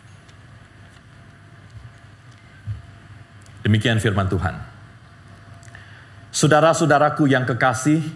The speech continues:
marilah kita saling mengasihi. Sebab kasih itu berasal dari Allah, dan setiap orang yang mengasihi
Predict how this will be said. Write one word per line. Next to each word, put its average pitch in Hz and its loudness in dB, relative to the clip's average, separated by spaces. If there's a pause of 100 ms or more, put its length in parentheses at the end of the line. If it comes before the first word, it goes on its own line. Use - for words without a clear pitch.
(380)
marilah 139 2
kita 131 -2
saling 127 0
mengasihi. 101 0 (1040)
Sebab 101 0
kasih 127 0
itu 131 2
berasal 120 0
dari 117 0
Allah, 120 -2 (320)
dan 104 2
setiap 131 0
orang 127 2
yang 120 2
mengasihi 120 2